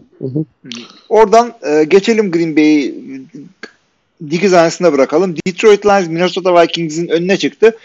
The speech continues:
Speaker 2: Beklendiği gibi tokadı yedi oturdu. Yirmiye yedi. Zorlanmadı bile Minnesota. E, yani Purdue mezunu diye demiyorum.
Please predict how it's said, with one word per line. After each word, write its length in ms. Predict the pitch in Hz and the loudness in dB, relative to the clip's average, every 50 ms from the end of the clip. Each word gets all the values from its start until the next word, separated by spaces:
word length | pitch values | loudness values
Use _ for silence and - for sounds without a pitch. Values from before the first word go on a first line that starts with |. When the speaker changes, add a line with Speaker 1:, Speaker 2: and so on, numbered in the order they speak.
| - _ _ _ | -20 _ _ _
Speaker 2:
Beklendiği 640 | 135 175 202 196 190 185 180 170 160 151 151 147 143 | 2 2 2 2 2 2 2 2 2 0 0 0 0
gibi 360 | 147 143 131 151 151 147 147 | 0 0 0 0 0 0 0
tokadı 300 | - 190 175 180 175 156 | -2 -2 0 0 2 2
yedi 220 | 156 156 156 139 | 2 2 2 2
oturdu. 400 | 143 143 156 - 147 147 143 175 | 0 0 0 -2 -4 -6 -4 -4
Yirmiye 500 | 202 185 180 190 190 185 190 190 175 147 | -4 -2 0 0 0 0 0 2 2 2
yedi. 200 | 131 135 165 196 | 4 4 2 2
Zorlanmadı 640 | 180 165 180 180 185 190 190 180 165 151 139 131 123 | 2 4 4 6 6 6 4 4 4 0 -2 0 -2
bile 160 | 131 123 127 | -2 -4 -4
Minnesota. 600 | 123 123 120 120 113 127 131 - 208 214 208 - _ _ _ _ _ _ _ _ _ _ _ _ _ _ _ _ _ _ _ _ _ _ _ _ _ _ 127 123 | -6 -8 -10 -8 -8 -8 -4 -2 -2 -2 -4 -6 _ _ _ _ _ _ _ _ _ _ _ _ _ _ _ _ _ _ _ _ _ _ _ _ _ _ -16 -12
E, 420 | 120 120 120 120 117 117 120 117 120 123 139 147 135 - _ _ _ _ _ _ _ 180 | -8 -6 -4 -4 -2 -2 -2 -4 -4 -6 -10 -12 -14 -18 _ _ _ _ _ _ _ -10
yani 480 | 175 151 131 139 135 139 131 135 139 156 - | -8 -8 -8 -8 -8 -10 -10 -14 -16 -12 0
Purdue 300 | - 180 196 185 190 190 | 4 4 6 6 6 4
mezunu 320 | 175 165 156 147 139 165 160 | 4 4 2 2 2 2 4
diye 220 | 160 156 156 151 | 4 4 4 4
demiyorum. 460 | 175 190 170 151 143 147 175 190 175 | 2 2 4 2 2 2 2 -2 -6